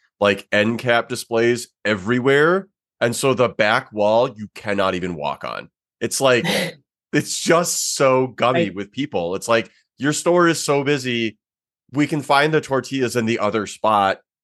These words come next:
Speaker 1: You don't need to put
Speaker 2: <laughs>
Speaker 1: them here as well. I can't walk." Like,
Speaker 2: I've
Speaker 1: what is the,
Speaker 2: heard
Speaker 1: it's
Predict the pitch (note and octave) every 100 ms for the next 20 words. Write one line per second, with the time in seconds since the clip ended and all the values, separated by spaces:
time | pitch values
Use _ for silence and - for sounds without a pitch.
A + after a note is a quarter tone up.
0 | _ C4 - C4+ C#4 C4+ D#4 - F4 -
1 | - A#2 A#2 A2+ G#2+ F#2 G2+ G2+ F#2+ F#2
2 | - _ _ A2 A#2 B2+ A#2 A2 F#2+ D#2
3 | - _ _ _ - A2 - _ _ -
4 | B3 B3 C#4+ E4+ C4